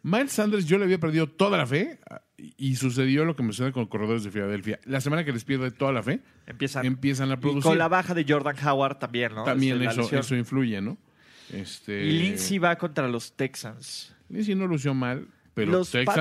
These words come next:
Speaker 2: Pats corrieron,
Speaker 1: vienen ahorita
Speaker 2: pero los Pats corrieron bien contra los Texans. Hasta Sonny
Speaker 1: Sí.
Speaker 2: Michel se vio, este James White se vio medio...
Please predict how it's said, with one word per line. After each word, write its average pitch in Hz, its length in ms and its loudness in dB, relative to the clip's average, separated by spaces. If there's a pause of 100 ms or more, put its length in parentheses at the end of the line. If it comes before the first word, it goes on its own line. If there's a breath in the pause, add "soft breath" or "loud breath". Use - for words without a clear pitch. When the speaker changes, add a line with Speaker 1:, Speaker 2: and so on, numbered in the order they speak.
Speaker 2:
Pats 156 60 0
corrieron, 240 220 4
Speaker 1:
vienen 170 180 2
ahorita 143 180 2
Speaker 2:
pero 151 120 4
los 143 80 2
Pats 135 260 0
corrieron 262 420 0
bien 165 240 -4
contra 110 340 -4
los 113 140 -8
Texans. 131 360 -6
Hasta - 180 -6
Sonny 185 240 -6
Speaker 1:
Sí. 151 100 -2
Speaker 2:
Michel 143 320 2
se 135 120 -2
vio, 127 280 2
este 139 420 -4
James 143 260 -2
White 139 280 0
se 131 100 -10
vio 123 140 -2
medio... 110 400 -6